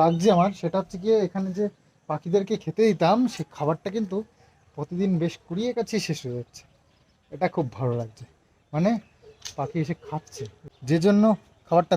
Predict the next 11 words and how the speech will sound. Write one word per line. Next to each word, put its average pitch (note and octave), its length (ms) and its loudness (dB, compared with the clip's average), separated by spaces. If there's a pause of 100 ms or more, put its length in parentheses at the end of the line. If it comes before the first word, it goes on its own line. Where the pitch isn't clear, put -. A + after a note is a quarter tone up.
(120)
দিয়েছি F#3 240 2 (120)
কাজে C#3+ 280 2
লাগছে, A2 240 -8 (800)
সেটাই। B2+ 280 -12 (720)
আর C#3+ 120 0 (300)
নিশ্চয়ই G#3 400 -2
জলটাও F#3 340 4 (300)
ওরা D#3 180 2
দেখে D3 240 -2
নিয়েছে, D#3 260 0 (800)
জলটাও C3 300 0